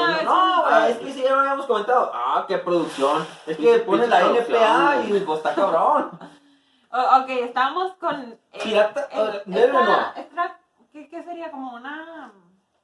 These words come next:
Speaker 3: Un crossover, ¿no? No sé, fue, fue lo único de películas que se me ocurrió
Speaker 2: Controversia,
Speaker 3: platicar, ¿no?
Speaker 2: no sé cómo se le pueda llamar, pero ¿Sí han visto la película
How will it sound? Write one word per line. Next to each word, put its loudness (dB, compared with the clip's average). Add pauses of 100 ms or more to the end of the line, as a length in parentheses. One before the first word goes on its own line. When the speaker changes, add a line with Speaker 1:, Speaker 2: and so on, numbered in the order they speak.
(260)
Speaker 3:
Un -4
crossover, 0
¿no? -8 (1000)
No -10
sé, -4
fue, -2
fue -2
lo 2
único -6
de -8
películas -4
que -16
se -10
me -6
ocurrió -6
Speaker 2:
Controversia, 2
Speaker 3:
platicar, -2
¿no? -4
Speaker 2:
no -4 (180)
sé -8
cómo -6
se -12
le -10
pueda -2
llamar, -8 (340)
pero -4 (680)
¿Sí -12
han -8
visto -6
la -2
película -8